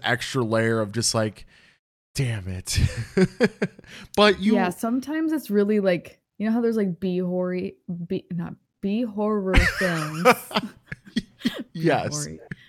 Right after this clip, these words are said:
Speaker 2: Uh, it's, like, B-roll, I don't,
Speaker 1: Yeah.
Speaker 2: rap, I guess. It's
Speaker 1: I
Speaker 2: not what you'd find normally.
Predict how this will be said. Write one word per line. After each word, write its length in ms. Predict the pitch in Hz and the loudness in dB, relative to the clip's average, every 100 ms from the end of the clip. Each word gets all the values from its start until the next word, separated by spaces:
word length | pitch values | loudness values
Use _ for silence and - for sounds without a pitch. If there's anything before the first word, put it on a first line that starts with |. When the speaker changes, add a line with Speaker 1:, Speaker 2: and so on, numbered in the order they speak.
| - - _ 185 | -14 -14 _ -4
Speaker 2:
Uh, 400 | 180 180 175 - | 0 0 0 0
it's, 200 | 202 - | -2 0
like, 160 | 208 - 175 | -2 -2 -4
B-roll, 1500 | 196 190 196 190 190 180 _ _ 180 180 180 170 170 165 - _ _ _ _ _ _ _ _ | -2 0 -2 -2 -4 -6 _ _ -6 -2 -2 0 -2 -4 -10 _ _ _ _ _ _ _ _
I 60 | 208 | 2
don't, 100 | 294 | 4
Speaker 1:
Yeah. 220 | 277 175 | 4 2
Speaker 2:
rap, 300 | 160 135 - - | 0 -6 -10 -14
I 100 | 147 | -10
guess. 380 | 147 147 - | -6 -8 -6
It's 100 | - | -2
Speaker 1:
I 120 | 196 269 | 0 2
Speaker 2:
not 420 | 214 196 185 180 | 2 4 2 0
what 120 | 185 | -2
you'd 200 | 190 185 | -2 -6
find 400 | - 160 175 170 | -6 -2 0 0
normally. 560 | 165 151 156 - 185 | -2 -4 -8 -8 -10